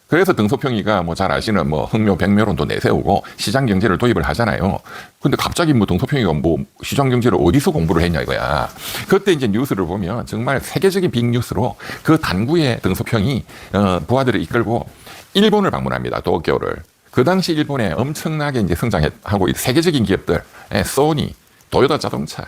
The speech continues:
뭐, 뭐 이런 데를 막 미쯔비시 이런 데를 쫙 방문을 해. 그리고 미국을 갑니다. 또,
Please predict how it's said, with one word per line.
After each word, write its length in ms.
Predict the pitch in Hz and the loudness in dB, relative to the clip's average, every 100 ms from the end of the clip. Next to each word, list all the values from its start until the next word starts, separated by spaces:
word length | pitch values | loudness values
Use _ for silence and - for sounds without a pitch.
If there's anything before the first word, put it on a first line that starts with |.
| - | -10
뭐, 140 | 78 - _ | -12 -12 _
뭐 160 | - 82 | -2 2
이런 160 | 120 | 2
데를 180 | 117 73 | 2 0
막 80 | - 62 - 95 | -2 -4 -2 0
미쯔비시 560 | 98 156 151 151 - - - - | 0 0 0 -2 -8 -10 -16 -4
이런 160 | 143 151 | 0 2
데를 160 | 135 | 2
쫙 260 | - 62 - | 0 -4 -2
방문을 360 | 76 73 67 76 | -2 -2 -2 -4
해. 80 | - _ - - - _ _ _ | -8 _ -20 -20 -20 _ _ _
그리고 280 | - 202 156 | 2 4 4
미국을 340 | 110 160 107 | 4 4 4
갑니다. 280 | 98 64 53 | 2 -2 -4
또, 60 | - | -6